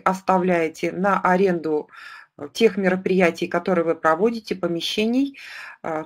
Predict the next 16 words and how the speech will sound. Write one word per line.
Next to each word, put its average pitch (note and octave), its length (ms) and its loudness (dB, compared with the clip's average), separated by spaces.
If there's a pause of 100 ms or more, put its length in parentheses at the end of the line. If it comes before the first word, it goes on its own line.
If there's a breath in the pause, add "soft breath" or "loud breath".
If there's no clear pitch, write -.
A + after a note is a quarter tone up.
(140)
тридцать A3 440 0
процентов F3+ 640 0
где-то E3+ 360 -2
оставляет E3+ 640 0
себе D#3+ 320 -2
региональный D#3+ 760 -4
представитель G3+ 680 -2
от B3 140 0
этого B3 300 4
объема, A#3+ 420 0
и - 120 -4
остальное F3+ 540 0
распределяется F3+ 800 -2
между, F#3 340 -4
э, D#3+ 260 -6
командой. E3 560 -2